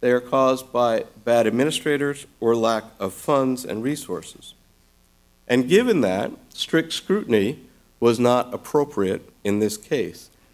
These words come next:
because these statutes were not the direct and unattenuated cause of any harm, and since they serve important interests, they easily pass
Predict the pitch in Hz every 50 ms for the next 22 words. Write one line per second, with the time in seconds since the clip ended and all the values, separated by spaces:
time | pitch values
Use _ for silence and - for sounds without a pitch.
0 | _ _ _ - 110 107 - 135 127 120 117 113 113 - - - 123 123 123 -
1 | - 139 135 135 135 - - 120 110 - - - - - 110 104 110 123 135 147
2 | 135 127 127 - - - 104 92 87 101 104 110 117 120 120 - - - - 104
3 | 104 - - 113 110 113 107 - - - 131 135 135 127 110 110 107 107 107 107
4 | - - - - 123 120 123 120 120 120 - - - - 107 98 101 98 98 101
5 | 107 104 156 156 143 107 92 87 92 - - _ _ _ - _ _ - 110 113
6 | 113 - - 151 135 131 - - - 123 113 104 - - - 147 143 135 120 113
7 | 104 104 - 127 117 - - 110 113 - - 165 185 180 180 - 98 92 92 -
8 | - - - _ _ _ _ _ _ 110 113 - 117 135 139 143 135 113 120 104
9 | 104 101 98 - - 98 98 92 95 - - -